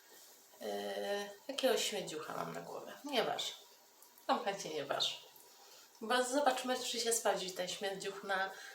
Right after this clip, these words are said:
głowie, to Wam wtedy pokażę. A jeszcze, co tu za śmierdziuch, nie wiecie, bo nie widzieliście mojego haulu z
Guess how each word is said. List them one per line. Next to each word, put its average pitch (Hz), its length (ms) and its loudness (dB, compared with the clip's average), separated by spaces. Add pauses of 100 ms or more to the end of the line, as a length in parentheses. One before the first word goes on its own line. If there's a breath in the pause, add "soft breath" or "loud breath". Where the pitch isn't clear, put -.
(100)
głowie, 285 260 8
to 240 140 -2
Wam 214 160 -4
wtedy 196 260 0
pokażę. 233 480 2
A 208 80 2
jeszcze, 196 360 0 (1000 loud breath)
co 254 120 0
tu 226 140 -2
za 190 120 -2
śmierdziuch, 202 500 -2
nie 233 160 0
wiecie, 170 460 -4
bo 180 160 -2
nie 190 140 -8
widzieliście 165 540 -2
mojego 214 500 2 (1400)
haulu 180 500 2 (440)
z 175 400 -2